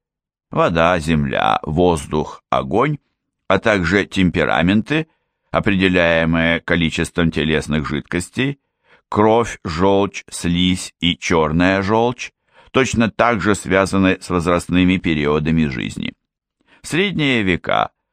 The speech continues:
о четырёх возрастных периодах писал в первую очередь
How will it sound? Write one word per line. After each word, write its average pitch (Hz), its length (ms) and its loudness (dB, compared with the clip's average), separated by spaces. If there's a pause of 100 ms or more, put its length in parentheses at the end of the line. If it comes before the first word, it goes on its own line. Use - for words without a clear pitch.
(280)
о 101 120 2
четырёх 113 600 0
возрастных 85 680 -2
периодах 95 720 -2 (420)
писал 165 420 0
в 147 60 -10
первую 127 420 0
очередь 117 640 -4